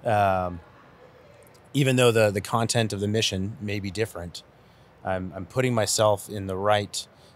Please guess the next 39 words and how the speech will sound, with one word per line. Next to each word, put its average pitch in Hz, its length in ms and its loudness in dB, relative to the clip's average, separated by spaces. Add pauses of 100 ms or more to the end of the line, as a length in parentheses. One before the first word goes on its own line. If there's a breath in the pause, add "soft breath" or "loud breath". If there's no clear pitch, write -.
(140)
uh, 95 320 2
state 113 340 2
of 92 120 -2
mind 87 540 -2 (140)
by 95 140 2
going 101 340 -4
through 98 420 -8 (280 loud breath)
talking 104 360 -2
about, 98 380 2
you 104 80 -10
know, 95 240 -4
weather, 95 520 -4 (420 loud breath)
uh, - 20 -6
and 98 360 0
T 110 180 -2
H 98 200 -2
As 95 760 -4
and 101 280 -4
the 104 80 -6
range 101 500 -6
and 113 120 -4
all 147 180 2
the 123 140 0
other 113 360 2 (580)
administrivia, 101 840 -2 (340 loud breath)
and 92 140 -4
here's 135 200 4
the 113 60 0
details, 104 760 -4
uh, 92 440 -6
of 92 160 -6
the 95 60 -10
mission 104 300 -4
that 98 80 -6
we're 98 100 -6
about 98 240 -4
to - 60 -14
go 92 160 -6
do, 123 320 -4